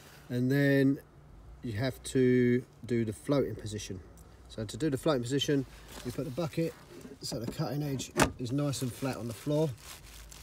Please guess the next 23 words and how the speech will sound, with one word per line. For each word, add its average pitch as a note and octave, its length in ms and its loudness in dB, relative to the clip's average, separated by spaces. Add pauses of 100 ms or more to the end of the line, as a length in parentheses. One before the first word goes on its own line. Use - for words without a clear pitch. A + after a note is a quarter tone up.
(300)
or A#2+ 280 0 (140)
with B2 140 -4
a A#2+ 40 -6
spirit C3+ 320 -2
level. C#3 280 -2 (960)
Sure B2 160 -4
you A2 80 -4
can A2 120 -10
judge A2+ 220 -4
that G2+ 140 -4
by B2 180 -2
eye. D3+ 220 0 (800)
And A#2+ 100 -4
then B2 100 0
all B2 80 0
you A#2+ 120 0
do C3+ 360 2
is A#2 140 -6
do A#2 160 -2
floating, D3+ 640 2 (1120)
offset C#3 340 0
wizard B2 360 0
again, B2+ 340 0